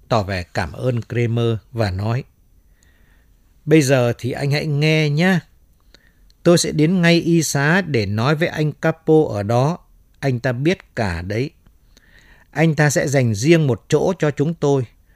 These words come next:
Ở đấy chúng tôi có thể không bị quấy rầy nữa. Lúc đó tôi sẽ cho anh biết những ai và anh phải, anh thấy không? Nó là như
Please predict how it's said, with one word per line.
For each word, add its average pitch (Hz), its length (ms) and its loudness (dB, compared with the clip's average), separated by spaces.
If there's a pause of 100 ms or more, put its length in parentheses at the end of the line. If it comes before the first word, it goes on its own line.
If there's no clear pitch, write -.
(280)
Ở 127 160 2
đấy 143 260 4
chúng 170 160 0
tôi 170 160 2
có 175 120 -2
thể 113 240 -4
không 156 240 -2
bị 123 220 -4
quấy 160 260 0
rầy 123 320 0
nữa. 110 320 -6 (840)
Lúc 170 220 0
đó 143 240 0
tôi 156 260 2
sẽ - 140 -6
cho 143 140 -2
anh 143 200 -2
biết 190 280 0
những 147 280 -4
ai 165 380 2 (460)
và 123 220 -2
anh 160 240 -2
phải, 101 580 -4 (1400)
anh 131 160 0
thấy 131 200 0
không? 131 240 -2 (680)
Nó 127 460 0
là 123 200 0
như 113 260 0